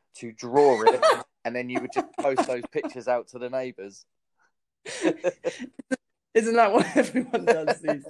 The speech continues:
Speaker 2: days?
Speaker 1: <laughs> Just be brass rubbings of people. Like, "Ah, this is amazing."
Speaker 2: I know a guy that does those court drawings.
Speaker 1: Oh.
Speaker 2: I'll just get him in.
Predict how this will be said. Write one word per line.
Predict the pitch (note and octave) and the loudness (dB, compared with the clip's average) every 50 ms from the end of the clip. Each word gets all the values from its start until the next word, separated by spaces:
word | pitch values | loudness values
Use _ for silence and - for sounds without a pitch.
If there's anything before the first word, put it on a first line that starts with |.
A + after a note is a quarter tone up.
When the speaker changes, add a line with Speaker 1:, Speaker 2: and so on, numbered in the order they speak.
| - - - | -12 -10 -10
Speaker 2:
days? | F3 - - _ _ _ _ - - | -10 -12 -12 _ _ _ _ -18 -18
Speaker 1:
<laughs> | - E3 E3 _ _ _ _ _ | -18 -20 -20 _ _ _ _ _
Just | - D3+ - | -20 -12 -8
be | - E3 | -6 -6
brass | C#3 - C#3 C#3+ D3+ D3 C#3 C3+ B2+ C#3+ | -4 2 6 6 8 8 8 6 4 4
rubbings | C3+ C#3+ C#3 C3+ C3 A#2+ A2+ A#2+ A#2 - | 4 4 4 6 4 0 -6 -8 -12 -12
of | B2 A#2+ - | -14 -14 -12
people. | _ B2 A#2+ A2+ - A2 G#2+ G#2+ G#2+ G#2 _ _ | _ -12 -12 -10 -10 -10 -10 -10 -12 -16 _ _
Like, | A#2 A#2 A2+ G#2+ | -10 -10 -8 -6
"Ah, | E3+ F#3 - - _ _ _ | -6 -8 -8 -10 _ _ _
this | A2 A2 - - | -20 -20 -20 -20
is | G#2+ G#2+ G#2+ - - _ _ _ _ _ _ | -20 -20 -20 -20 -20 _ _ _ _ _ _
amazing." | - B2+ C3 A#2+ A2+ A2 G2 F#2 F#2 F#2+ G2 _ _ _ _ _ _ _ _ _ _ _ _ _ _ - C4 C4+ - - - - - - G#3 _ | -12 -8 -8 -8 -8 -8 -12 -16 -20 -20 -20 _ _ _ _ _ _ _ _ _ _ _ _ _ _ -16 -16 -16 -14 -16 -18 -18 -20 -20 -12 _
Speaker 2:
I | - A3+ | 0 0
know | B3 B3 A3 | 2 2 2
a | G3 F3 | 0 0
guy | - F3 E3+ F3 E3 | 0 0 0 0 0
that | D#3+ D3 | -4 -8
does | E3+ F3 F3 E3+ | -8 -8 -8 -8
those | F3+ E3+ F3 E3 - | -8 -8 -8 -8 -10
court | - - - - G#3+ G3 F3 - - | -16 -12 -6 -4 -2 -2 -4 -4 -8
drawings. | - G3 G3 F#3+ G3 F#3+ E3+ F#3 G3 G3+ A3+ A#3+ A#3 A#3 - - | -10 -8 -6 -6 -4 -4 -6 -6 -6 -6 -8 -10 -12 -14 -10 -10
Speaker 1:
Oh. | - D3 - | -10 -8 -6
Speaker 2:
I'll | F#3+ F#3+ G3 | -8 -8 -8
just | G3 A3 G#3+ - | -8 -12 -14 -10
get | - F3+ - F3 | -8 -8 -8 -8
him | - G3+ G#3 F#3+ | -10 -8 -6 -6
in. | D#3 C#3 D3 E3+ D3 | -6 -6 -8 -10 -14